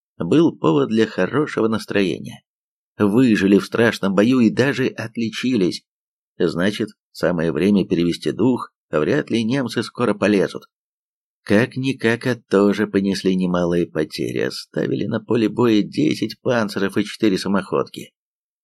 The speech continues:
Значит, можно умыться и привести себя в порядок, а заодно и побриться.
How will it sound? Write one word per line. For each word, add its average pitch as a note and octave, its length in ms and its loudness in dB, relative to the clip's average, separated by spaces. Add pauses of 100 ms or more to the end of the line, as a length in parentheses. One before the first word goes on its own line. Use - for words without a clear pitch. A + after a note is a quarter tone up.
(180)
Значит, G2 500 0
можно G2 360 -2
умыться E2+ 400 -2
и C2 40 0
привести E2+ 420 -2
себя - 300 -4
в - 80 -20
порядок, C3+ 400 -4 (380)
а D#3 160 0
заодно B2 360 -2
и G2+ 120 4
побриться. - 640 -4